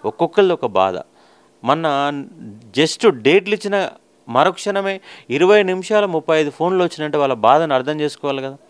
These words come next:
వాళ్ళ బాధలు తెలుసు, రోజు వాళ్ళ కన్నీటి కోసం నాకు చెప్తున్నారు కాబట్టి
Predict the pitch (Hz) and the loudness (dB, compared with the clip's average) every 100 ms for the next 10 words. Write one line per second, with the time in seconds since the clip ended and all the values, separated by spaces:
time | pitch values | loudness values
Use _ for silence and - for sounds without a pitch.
0 | _ - - 113 101 113 151 180 196 165 | _ -20 -4 -4 2 4 6 4 0 0
1 | 156 - 160 151 _ - - 113 160 175 | -4 -6 -12 -12 _ -20 -4 2 2 4
2 | 180 156 127 135 180 185 180 170 165 156 | 2 2 -2 -2 0 2 2 2 0 -4
3 | 143 - 123 - 180 170 156 139 131 127 | -6 -6 -8 -4 0 0 2 0 -2 -4
4 | 120 | -6